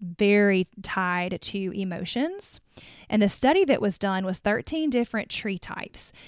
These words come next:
and it found that there was an increase in natural killer cell activity and decreased adrenaline for the immune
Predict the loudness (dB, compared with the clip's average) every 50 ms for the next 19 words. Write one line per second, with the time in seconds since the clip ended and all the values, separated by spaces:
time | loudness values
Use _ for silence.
0 | -12 -6 -4 -2 -2 -4 -2 0 2 4 4 4 4 4 2 2 2 2 2 2
1 | 2 0 -2 -4 -6 -4 -2 -2 -2 -2 -4 -4 -2 0 0 0 0 -2 -4 -4
2 | -2 -2 -2 -2 -2 -4 -2 -2 -2 -2 -4 -4 -4 -4 -2 -4 -4 -4 -2 -2
3 | 0 0 0 0 0 -2 -2 -2 0 0 -2 -2 -4 -6 -8 -10 -10 -10 -8 -8
4 | -10 -10 -8 -10 -10 _ _ -20 -14 -8 -4 -2 0 0 0 0 0 0 0 -2
5 | -2 0 0 0 0 -2 -4 -4 -4 -4 -2 0 0 0 0 0 -2 -4 -4 -4
6 | -4 -4 -6 _ -14 -20 _ _ 0 0 2 4 2 2 2 2 2 2 2 4
7 | 4 4 2 2